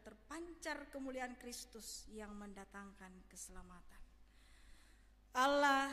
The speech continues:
menciptakan kehidupan baru sehingga umat memiliki pengharapan,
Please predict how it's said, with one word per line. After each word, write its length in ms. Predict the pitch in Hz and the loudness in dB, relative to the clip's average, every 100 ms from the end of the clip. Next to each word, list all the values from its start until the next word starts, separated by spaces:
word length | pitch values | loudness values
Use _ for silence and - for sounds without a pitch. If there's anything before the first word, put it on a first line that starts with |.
| 277 285 | -4 -2
menciptakan 800 | 254 254 269 262 262 262 254 254 | 0 0 -2 -2 -2 0 -4 -2
kehidupan 560 | 247 254 254 247 233 | -4 -4 -4 -4 -4
baru 380 | 220 226 226 214 190 - - - - - - | -4 -4 -4 -6 -10 -14 -16 -18 -20 -20 -14
sehingga 560 | - 220 226 233 214 | -8 -6 -4 -4 -6
umat 320 | 226 233 214 - - - - | -6 -6 -6 -10 -20 -20 -14
memiliki 560 | 226 220 214 208 208 208 | -10 -6 -6 -6 -10 -14
pengharapan, 720 | - 202 180 196 190 185 190 | -14 -14 -12 -12 -12 -14 -18